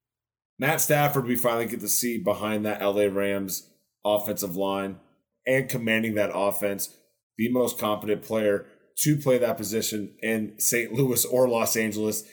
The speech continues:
in quite some time. There's a lot of hype around it. Love seeing him out of my division, but of course, his first game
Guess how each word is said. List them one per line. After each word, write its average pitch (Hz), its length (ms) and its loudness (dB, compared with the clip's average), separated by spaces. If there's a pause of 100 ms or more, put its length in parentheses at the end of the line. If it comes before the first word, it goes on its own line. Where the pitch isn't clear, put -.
(120)
in 113 140 -2
quite - 360 -2
some 95 220 -4
time. 92 420 -2 (280)
There's 123 180 2
a 131 60 0
lot 123 200 4
of 107 80 0
hype 107 220 0
around 101 340 0
it. 104 220 0 (340)
Love 123 300 2
seeing 139 240 2
him 120 160 0
out 113 140 0
of 113 80 0
my 110 160 2
division, 104 500 0
but 98 380 -2
of 107 140 -10
course, 165 500 2 (340)
his 123 260 0
first 127 320 0
game 120 380 -2